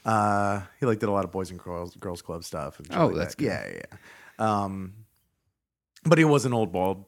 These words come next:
Speaker 1: guy <laughs> that was a millionaire. Um, and then, yeah, and then I just didn't pull the trigger on,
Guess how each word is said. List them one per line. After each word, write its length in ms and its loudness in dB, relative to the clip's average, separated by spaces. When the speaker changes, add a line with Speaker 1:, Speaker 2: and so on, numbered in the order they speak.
Speaker 1:
guy 300 -2
<laughs> 180 -10
that 120 6
was 100 0
a 60 -2
millionaire. 420 -8
Um, 580 -2
and 160 0
then, 680 4
yeah, 220 6
and 140 6
then 80 10
I 80 6
just 140 -4
didn't 180 0
pull 120 -4
the 60 -2
trigger 260 -4
on, 220 -8